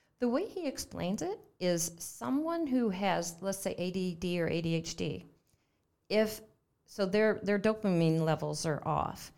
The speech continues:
If they get the drug that treats that, he, he recommends that, because if they, if they treat that, then they'll be, you know,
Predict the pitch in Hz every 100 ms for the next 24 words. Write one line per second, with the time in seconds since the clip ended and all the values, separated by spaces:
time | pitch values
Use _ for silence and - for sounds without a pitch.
0 | _ _ - 208 202 - 262 277 240 254
1 | 214 - - _ - 190 170 190 180 180
2 | 170 - - 240 262 - - 147 - -
3 | - - 208 - - _ - 180 196 208
4 | 175 196 208 - 85 - 170 180 165 170
5 | 170 170 170 - 190 196 180 170 - 269
6 | 370 - - 143 - - - - _ _
7 | _ _ _ _ _ _ _ _ _ -
8 | 180 196 196 180 175 175 170 185 165 165